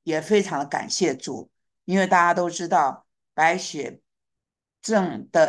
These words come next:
M one型是到最后那骨髓疼起来，真的是很难受的。而神呢，他知道，他拯救你。所以不管怎么样，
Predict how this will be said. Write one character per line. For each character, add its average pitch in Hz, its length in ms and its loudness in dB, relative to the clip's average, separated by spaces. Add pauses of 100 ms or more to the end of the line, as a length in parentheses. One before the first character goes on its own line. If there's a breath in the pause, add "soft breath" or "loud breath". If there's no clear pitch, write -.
M 175 260 0
one 156 380 2
型 143 640 -6 (840)
是 170 520 0
到 180 200 6
最 175 160 -2
后 151 80 0
那 165 140 -4
骨 131 240 -10
髓 139 260 -10
疼 147 240 -12
起 - 120 -12
来， 131 280 -6 (300)
真 175 140 -6
的 151 120 -4
是 139 420 -4 (220)
很 139 160 -8
难 143 200 -8
受 151 200 -2
的。 131 260 -10 (200)
而 165 160 2
神 143 320 -4
呢， 143 220 -2
他 165 220 0
知 165 220 -8
道， - 360 0 (240)
他 180 180 2
拯 160 260 -10
救 156 220 -2
你。 117 240 -14 (320)
所 233 140 0
以 220 60 8
不 214 180 -4
管 170 240 2
怎 147 160 -10
么 143 100 -10
样， 165 320 -4